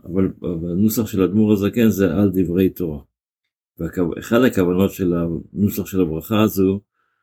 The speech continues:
שהמצווה שלנו בלימוד תורה, כדי שזה יהיה לימוד תורה ב-, <clears throat> בלימוד תורה, זה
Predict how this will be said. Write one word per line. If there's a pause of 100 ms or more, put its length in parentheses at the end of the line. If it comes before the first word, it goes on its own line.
(240)
שהמצווה
שלנו
בלימוד
תורה, (720)
כדי
שזה
יהיה
לימוד
תורה
ב-, (360)
<clears throat>
בלימוד
תורה, (380)
זה